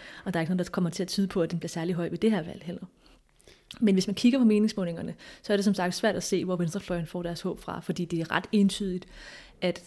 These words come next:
højrefløjen står til omkring femogfyrre procent, og eftersom venstrefløjen ikke kan samle sig, øh, og der er en hel række små partier også,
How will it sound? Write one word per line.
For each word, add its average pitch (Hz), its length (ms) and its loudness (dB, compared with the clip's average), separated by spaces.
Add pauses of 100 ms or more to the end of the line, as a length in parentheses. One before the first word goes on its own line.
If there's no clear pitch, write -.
(100)
højrefløjen 180 540 0
står 175 240 -4
til 175 120 -8
omkring 185 420 -6
femogfyrre 180 440 -4
procent, 226 500 -8 (360)
og 185 160 -2
eftersom 175 460 -2
venstrefløjen 175 500 -4
ikke 180 140 -8
kan 190 120 -10
samle 170 360 -4
sig, 202 180 -8 (720)
øh, 160 180 0 (120)
og 180 60 -6
der 170 60 -2
er 165 40 0
en 165 100 0
hel 185 200 -2
række 165 240 -8
små 233 200 4
partier 202 420 -2
også, 190 320 -2